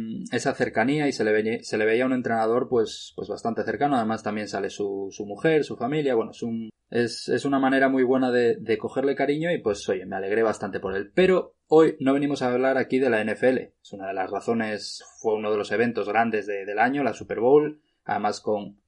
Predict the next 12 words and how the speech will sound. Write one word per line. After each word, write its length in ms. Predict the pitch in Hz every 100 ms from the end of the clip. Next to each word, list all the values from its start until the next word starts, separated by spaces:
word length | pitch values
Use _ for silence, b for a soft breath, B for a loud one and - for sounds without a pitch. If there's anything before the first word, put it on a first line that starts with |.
| _
no 220 | 113 120
un 200 | 127 127
estadio 320 | 117 123 120 113
lleno, 260 | 156 139
pero 160 | 113 107
bastante 380 | 104 - 113 107
público, 360 | 156 151 123
unas 200 | 110 98
veintidós 360 | 104 101 104 101
mil 200 | 120 117
personas. 600 | 151 - 143 143 - - _ _ -
Pero, 420 | 180 220 214